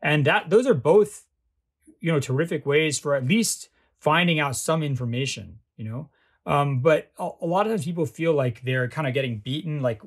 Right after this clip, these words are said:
hadiths are like rocks they get thrown at them, and they don't know how to handle that. Uh, and they feel bad if they don't,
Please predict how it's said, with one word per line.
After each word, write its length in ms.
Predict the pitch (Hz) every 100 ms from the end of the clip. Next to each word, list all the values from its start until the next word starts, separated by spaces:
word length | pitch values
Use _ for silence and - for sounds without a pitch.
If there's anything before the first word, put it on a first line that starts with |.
| _ -
hadiths 280 | 127 143
are 60 | 156
like 140 | 120 101
rocks 400 | 107 123 - -
they 100 | 156
get 220 | 143 135
thrown 220 | 147 143
at 100 | 147
them, 340 | 170 160 160 160 _ _ _ _ _
and 140 | 143 131
they 80 |
don't 160 | 139 151
know 100 | 143
how 100 | 131
to 60 | 117
handle 300 | 113 135 151
that. 340 | 165 170 - _
Uh, 200 | 147 131
and 80 | 131
they 80 | 127
feel 200 | 131 135
bad 400 | 104 120 135 139
if 100 | 127
they 140 | 131
don't, 380 | 117 120 117 123